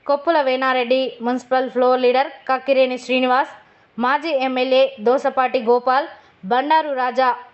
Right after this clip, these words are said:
లయన్స్ క్లబ్ పాస్ట్ మల్టిపుల్ కౌన్సిల్ చైర్మన్ జె జగన్మోహన్ రెడ్డి, గోలి అమరేందర్ రెడ్డి, లయన్స్ క్లబ్ రీజియన్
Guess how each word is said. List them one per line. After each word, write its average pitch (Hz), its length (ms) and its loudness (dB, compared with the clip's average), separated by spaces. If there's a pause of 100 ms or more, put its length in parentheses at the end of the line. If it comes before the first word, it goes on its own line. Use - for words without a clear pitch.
(140)
లయన్స్ 254 340 0
క్లబ్ 247 220 0 (200)
పాస్ట్ 262 300 0 (100)
మల్టిపుల్ 262 420 0 (120)
కౌన్సిల్ 254 460 -2
చైర్మన్ 262 380 0 (720)
జె 226 220 2 (180)
జగన్మోహన్ 285 640 0
రెడ్డి, 254 240 0 (480)
గోలి 254 340 4
అమరేందర్ 254 500 2
రెడ్డి, 247 240 0 (680)
లయన్స్ 254 320 0
క్లబ్ 254 220 0 (260)
రీజియన్ 254 400 0